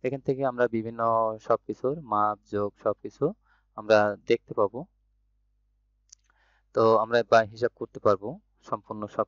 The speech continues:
কিছু। এখান থেকে আমরা সব কিছু হিসাব করতে পারবো। এখানে ধরুন আমি এই যে এখানে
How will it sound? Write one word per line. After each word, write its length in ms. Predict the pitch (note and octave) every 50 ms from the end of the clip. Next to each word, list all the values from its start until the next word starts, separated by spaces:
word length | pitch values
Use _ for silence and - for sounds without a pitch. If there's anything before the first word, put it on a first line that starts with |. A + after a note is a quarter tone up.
| _
কিছু। 340 | - G2 - - - B2+ E3+ - _ _ _ _ _ _ _ _ _ _ _ _ _ _ _ _ _ _ _ _ _
এখান 200 | - - A#2+ A#2
থেকে 280 | A2+ - B2+ - - D3
আমরা 280 | D3 B2 A2 A2 A2+ A2 A2 G#2+ A#2 - _ _
সব 200 | - - - A2+ - _
কিছু 200 | - - - D3
হিসাব 280 | C3+ A#2+ G#2+ A2+ A2 - -
করতে 180 | A2+ - _ _
পারবো। 200 | A2+ G#2 - A2+
এখানে 340 | A#2 G#2+ - A2 A2 G#2+ G#2+
ধরুন 300 | G#2 A2 G#2 G#2+ G#2+ G#2+
আমি 360 | G#2+ G#2 G#2 G#2+ G#2+ G#2+ A2 - _ _ _ _ _ _ _ _
এই 320 | A2+ A2 G#2+ G#2+ G#2+ G2 - -
যে 120 | A2 G#2+
এখানে 280 | G2+ - A#2+ A2 G#2+